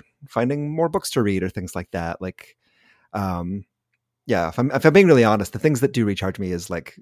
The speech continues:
time with friends and, um, that it, that I, it's not a hundred percent healthy to have that completely dependent on other people. <laughs> So, uh, the search for things that recharge me are, are, is, is a, is a process.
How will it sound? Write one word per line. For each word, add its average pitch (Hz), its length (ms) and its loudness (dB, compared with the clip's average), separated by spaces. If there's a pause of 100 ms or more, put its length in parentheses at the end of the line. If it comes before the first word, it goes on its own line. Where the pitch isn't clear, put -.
(140)
time 104 240 -4
with 95 120 -6
friends 107 600 -4
and, 87 440 -8 (580)
um, 87 520 -6 (1800)
that 107 360 -4
it, 98 180 -6 (160)
that 98 300 -6
I, 101 220 -4
it's - 400 -10
not 131 200 2
a 117 280 -2
hundred 120 200 2
percent 104 240 -6
healthy 95 260 -6
to 90 80 -10
have 87 200 -10
that 87 180 -10
completely 95 320 -12
dependent 87 300 -10
on 87 60 -8
other 85 140 -10
people. 90 320 -10
<laughs> - 40 -16
So, 107 160 -4 (1120)
uh, 98 320 -8
the 110 60 -6
search 143 220 2
for - 80 -10
things 110 220 -4
that 82 100 -16
recharge 92 380 -10
me 87 140 -12
are, 85 220 -14
are, 87 360 -14 (200)
is, 87 320 -14
is 101 180 -8
a, 95 80 -6
is 123 140 -6
a 127 40 -10
process. - 580 -6